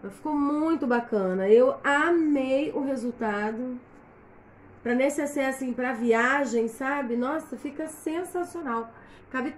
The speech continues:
tudo aqui e um pouco mais. Tá bem? Pessoal, não esquece de deixar aquele joinha pra mim, você que gostou, chegou até aqui o final. Isso ajuda bastante o canal e também ajuda a chegar a outras pessoas que também querem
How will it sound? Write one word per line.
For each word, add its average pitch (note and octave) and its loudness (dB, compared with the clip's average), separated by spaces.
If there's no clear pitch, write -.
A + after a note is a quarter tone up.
tudo F4 2
aqui E4+ 0
e E4 -4
um E4 -4
pouco F#4 -2
mais. G3+ -6
Tá G#3+ -6
bem? F4 0
Pessoal, E4+ 6
não D4 0
esquece F4+ 0
de F4+ 0
deixar E4+ 0
aquele D#4+ -4
joinha D4 -2
pra C#4+ -2
mim, C#4+ 0
você C4+ -4
que C#4 -6
gostou, C4+ 4
chegou A#3+ -2
até C4 -2
aqui B3 -4
o A#3+ -2
final. A#3 0
Isso F4 0
ajuda E4+ 2
bastante F4 -2
o - -8
canal B3 0
e D#4 -4
também D#4+ 0
ajuda D4 -2
a D4+ 2
chegar C4 2
a C4+ 2
outras C4+ -6
pessoas C4 -6
que C4+ -8
também C4 -4
querem B3 -2